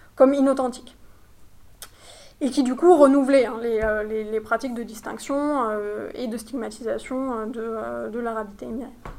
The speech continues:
Et troisième déplacement, euh, il est associé à la représentation de l'arabité, euh,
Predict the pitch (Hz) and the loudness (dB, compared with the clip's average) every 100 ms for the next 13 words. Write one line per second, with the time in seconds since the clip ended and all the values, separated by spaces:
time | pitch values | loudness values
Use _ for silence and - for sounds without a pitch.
0 | - - - - - - - - - 277 | -18 -20 -20 -20 -20 -20 -20 -12 2 4
1 | 330 - 285 311 294 285 247 240 269 330 | 6 8 8 8 2 2 0 0 -2 -2
2 | 403 - 262 240 233 233 226 262 277 285 | -4 -4 -2 0 2 2 0 0 2 4
3 | 254 - 254 - 320 403 415 - - - | 2 -4 -10 -8 -8 -8 -10 -16 -20 -20
4 | - 277 294 302 294 285 262 254 254 285 | 2 8 10 10 8 2 -2 -2 -2 0
5 | 254 240 226 220 - - - - - - | 2 2 -2 -6 -12 -14 -20 -20 -20 -20
6 | - 247 233 220 220 | -10 -2 0 0 0